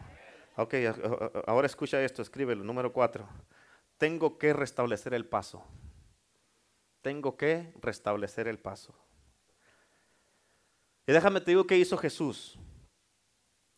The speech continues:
Si tú lees los cuatro evangelios, vas a encontrar algo consistente en los evangelios. Jesús repitió lo mismo casi cada vez, por eso tenemos cuatro evangelios. Amén. Aunque él estaba más adelante que el pueblo, muy adelantado que el pueblo,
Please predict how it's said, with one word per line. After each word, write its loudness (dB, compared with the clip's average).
Si -2
tú 4
lees 6
los 4
cuatro 4
evangelios, 2
vas 4
a -4
encontrar -2
algo -4
consistente -6
en -6
los -12
evangelios. -8
Jesús 4
repitió 4
lo 4
mismo -2
casi 2
cada 6
vez, 2
por 2
eso 0
tenemos -6
cuatro 2
evangelios. -2
Amén. 2
Aunque 6
él 4
estaba 6
más 4
adelante 6
que 0
el 2
pueblo, 4
muy 6
adelantado 8
que -2
el 0
pueblo, 4